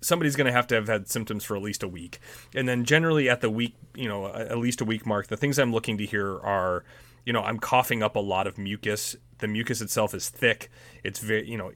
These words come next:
I don't care about the color per se, but certainly if they're like, it's dark green stuff that's happening throughout the day, it's in my chest, that coming up,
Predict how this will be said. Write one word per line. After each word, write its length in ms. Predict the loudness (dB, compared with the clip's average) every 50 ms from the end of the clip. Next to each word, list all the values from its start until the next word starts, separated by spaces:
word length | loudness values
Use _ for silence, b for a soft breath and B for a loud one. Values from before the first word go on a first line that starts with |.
| -10 -4
I 100 | -2 0
don't 120 | 0 -2 0
care 160 | 2 2 4
about 200 | 4 4 2 2
the 80 | 0 -2
color 340 | 0 2 2 4 2 2
per 180 | 2 2 0 2
se, 220 | 2 4 4 4
but 160 | 4 2 0 0
certainly 280 | -2 -4 -2 -2 -2
if 60 | 0
they're 120 | 0 0 0
like, 180 | 0 0 0 -2
it's 140 | -4 -6 -6
dark 340 | 0 2 4 4 4 2
green 320 | -2 -4 -2 -2 -2 -2 -4
stuff 320 | -2 0 2 2 2 0
that's 140 | -4 -4 -2
happening 340 | -2 -2 -2 -2 -6 -8 -6
throughout 280 | -2 -2 -2 -2 -2
the 60 | -4 -4
day, 280 | -4 -2 0 0 0
it's 160 | 0 -2 -4
in 120 | -6 -4 -2
my 140 | -2 -2 -2
chest, 400 | -2 0 0 0 0 -2 -4 -4
that 200 | -6 -6 -6 -6
coming 280 | -6 -6 -6 -4 -2 0
up, 200 | 0 0 0